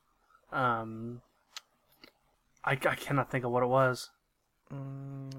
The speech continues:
Speaker 2: I'm trying to look through the article. And there's no platform-specific delays, which they used to have. The Xbox version came out first, you know. But they get, they didn't do that with Last Stand, so that's,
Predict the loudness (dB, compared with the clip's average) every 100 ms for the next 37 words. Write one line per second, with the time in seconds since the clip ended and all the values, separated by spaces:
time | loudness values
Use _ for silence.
0 | -10 -10 -12 -10 -6 -4 -4 -6 -8 -4
1 | -2 0 -2 -4 -6 -6 -4 -8 -10 -12
2 | -12 -14 -20 _ _ _ _ -2 -2 0
3 | 6 8 8 4 4 6 4 -2 -2 -4
4 | -6 -4 -2 -2 -2 -2 0 2 2 2
5 | -2 -2 -6 -6 -12 -14 -20 -2 4 4
6 | 4 0 0 0 2 0 -2 0 2 0
7 | 0 2 2 2 -2 0 0 -2 -4 -2
8 | 0 -2 -2 -2 -2 -6 -10 -16 -20 _
9 | -8 -6 -4 -6 -8 -12 _ _ _ -4
10 | 0 2 4 2 2 0 2 2 2 2
11 | 2 0 -2 -4 -4 -6 -10 -8 -10 -10
12 | -10 -6 -6 -8 -12